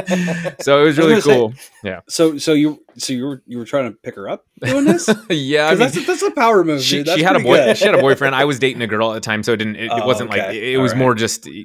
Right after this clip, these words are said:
Speaker 1: I mean, it was a joke. And, but anyways, um, yeah, it was just, it was funny and it worked out really well. And then I did it a couple years after that. And the girl I was dating at that time, she went as Belle.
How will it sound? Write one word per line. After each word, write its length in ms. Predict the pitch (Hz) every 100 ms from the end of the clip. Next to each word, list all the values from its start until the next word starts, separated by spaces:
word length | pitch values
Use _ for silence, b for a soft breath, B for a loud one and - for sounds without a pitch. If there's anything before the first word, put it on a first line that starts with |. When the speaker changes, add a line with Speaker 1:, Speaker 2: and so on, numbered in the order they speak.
| 110
Speaker 1:
I 40 | 110
mean, 140 | 98
it 100 | 104
was 140 | 101
a 40 | 95
joke. 440 | 101 92 87 - B B B -
And, 480 | - 113 107 107 107
but 120 | 123
anyways, 540 | 123 113 98 95 98 -
um, 600 | 104 98 95 92 90 90
yeah, 200 | 120 110
it 40 | 113
was 140 | 120
just, 180 | 120 127
it 60 |
was 160 | 135 -
funny 280 | 123 120 117
and 80 | 107
it 40 |
worked 200 | 107 107
out 140 | 110 107
really 220 | 107 101
well. 460 | 98 98 98 98 b b _
And 160 | 120 120
then 100 | 117
I 100 | 110
did 240 | 110 120
it 100 | 113
a 80 | 104
couple 380 | - 117 107 117
years 320 | 107 107 92
after 440 | 92 98 - 95 87
that. 400 | 95 98 95 -
And 340 | 101 95 82
the 140 | 95 104
girl 220 | 113 107
I 60 | 101
was 120 | 98
dating 280 | 104 92 92
at 60 |
that 180 | 117 147
time, 180 | 120 101
she 160 | - 131
went 180 | 127 90
as 140 | 95
Belle. 540 | 90 101 95 92 92